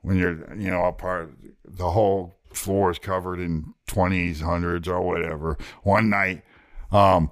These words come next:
Jake tells me he's going to, um,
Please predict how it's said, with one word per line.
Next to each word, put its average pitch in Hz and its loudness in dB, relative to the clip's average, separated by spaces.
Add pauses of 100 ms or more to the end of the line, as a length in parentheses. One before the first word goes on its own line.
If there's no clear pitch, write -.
(220)
Jake 101 0
tells 95 2
me 92 0
he's 82 -4
going 82 -2
to, 92 0
um, 76 2